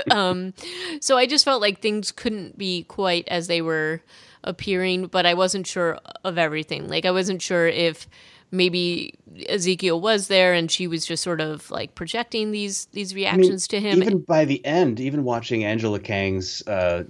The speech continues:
Speaker 2: description and, like, the explication of what's, what you've just seen,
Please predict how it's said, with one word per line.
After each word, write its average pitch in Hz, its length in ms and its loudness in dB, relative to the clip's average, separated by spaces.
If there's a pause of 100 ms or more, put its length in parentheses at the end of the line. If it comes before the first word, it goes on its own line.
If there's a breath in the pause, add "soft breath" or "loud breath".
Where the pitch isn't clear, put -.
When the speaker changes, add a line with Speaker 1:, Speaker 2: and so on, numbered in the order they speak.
Speaker 2:
description 107 600 0
and, 90 100 2
like, 85 220 -4
the - 80 -8
explication 98 680 -6
of 85 100 -4
what's, 87 260 -4
what 98 220 -2
you've 85 120 -6
just - 200 -4
seen, 104 260 2